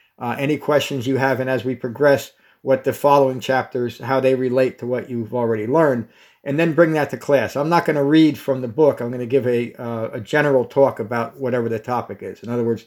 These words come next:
Tuesday I'll be talking about jhana meditation in a general way. Uh, next Saturday, you'll, we'll be focused on the four foundations of mindfulness.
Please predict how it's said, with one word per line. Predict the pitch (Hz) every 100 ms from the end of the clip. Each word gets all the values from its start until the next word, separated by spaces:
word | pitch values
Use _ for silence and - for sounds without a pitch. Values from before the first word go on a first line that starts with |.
| _ _ _ _
Tuesday | 170 165 - 135
I'll | 127
be | 123
talking | 131 127 127 123
about | 110 117 110 _
jhana | 127 123 123
meditation | 123 117 117 123 110 117
in | 113
a |
general | 110 127 131 127 123
way. | 127 120 117 _ _ - -
Uh, | - 113
next | 120 135 -
Saturday, | - 143 143 135 131 131 -
you'll, | 131 127
we'll | 117 131
be | 123
focused | 120 139 127 120 127
on | 117
the | 117
four | 131 131
foundations | - 123 120 123 123 117
of |
mindfulness. | 117 120 127 135 135 127